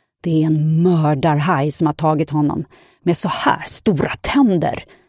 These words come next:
säger Svante och slår ut med armarna. Klara inser att hon har hållit andan och släpper ut en lång suck. Det är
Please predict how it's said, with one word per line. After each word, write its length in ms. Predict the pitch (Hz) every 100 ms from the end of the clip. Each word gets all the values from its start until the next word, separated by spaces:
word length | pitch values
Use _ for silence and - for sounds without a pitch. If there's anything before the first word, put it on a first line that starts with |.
| _ _ _ -
säger 220 | 139 127
Svante 600 | - 151 131 - 139 190
och 120 | - 156
slår 240 | 156 151
ut 260 | 143 131 160
med 140 | 156
armarna. 460 | 143 131 190 - _ _ _ _ _ _ _ _ _ _ _ _
Klara 340 | - 165 147 165
inser 360 | 180 156 -
att 80 | 139
hon 140 | 156 147
har 80 |
hållit 220 | 151 147 -
andan 640 | 180 156 160 180 139 165 - _ _ -
och 120 | 151
släpper 320 | 165 151 170
ut 280 | 151 135 -
en 160 | 151 147
lång 280 | 135 135
suck. 540 | - - - _ - - _ _ _ _ _ _ -
Det 80 |
är 80 | 156